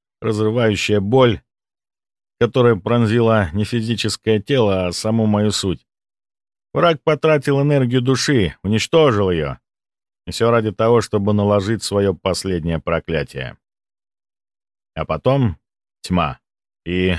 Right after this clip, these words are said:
холод. Я очнулся от нехватки воздуха, с землей во рту и на глазах. Кто-то пытался избавиться от этого тела.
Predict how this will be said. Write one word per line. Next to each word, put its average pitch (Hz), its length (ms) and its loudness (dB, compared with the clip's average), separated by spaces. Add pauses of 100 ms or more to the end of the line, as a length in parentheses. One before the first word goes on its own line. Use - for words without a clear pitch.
(200)
холод. 92 440 -2 (1200)
Я 135 120 -2
очнулся 123 480 2
от 104 120 -2
нехватки 117 480 0
воздуха, 95 640 0 (580)
с 85 60 -12
землей 113 440 2
во 95 260 0
рту 117 220 -4
и 104 40 0
на 101 160 0
глазах. 92 520 -2 (960)
Кто-то 143 220 -2
пытался 143 520 -2
избавиться 107 500 0
от 95 120 -6
этого 87 280 -4
тела. 64 420 -8